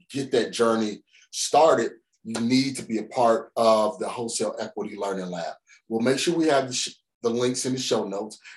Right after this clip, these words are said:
And if you have any questions, comments, and concerns, remember, always go to marcus e maloney dot com. You can schedule a free fifteen-minute consultation with me. You will be on the phone with me, not a representative, no one else.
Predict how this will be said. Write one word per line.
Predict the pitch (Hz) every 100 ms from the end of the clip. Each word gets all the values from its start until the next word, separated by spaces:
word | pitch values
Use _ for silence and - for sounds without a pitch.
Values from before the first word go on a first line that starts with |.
| -
And | 143
if | 151
you | 170
have | 170 165
any | 165
questions, | 165 160 147 - 139
comments, | - 147 143 143 -
and | -
concerns, | 117 - 151 135 127 - - _
remember, | 117 160 202 -
always | - 143 170 160
go | 156 151
to | 135
marcus | 139 143 135 131 -
e | 139
maloney | 127 123 127 120
dot | 117 98 -
com. | 143 135 135
You | 123
can | - 107
schedule | - - 127 117 113 - - - -
a |
free | - 156 160
fifteen-minute | - 147 - 147 135 120 110
consultation | - 113 113 110 120 113 113
with | 101 -
me. | 131 139 131 - - _
You | 127
will | 139 131
be | 135 143 143
on | 143 143
the | 131
phone | - 135 131
with | 127 123
me, | 117 104 92
not | 117 131
a |
representative, | 131 127 127 123 120 120 120 113 110
no | 117 120
one | 120 117
else. | 113 110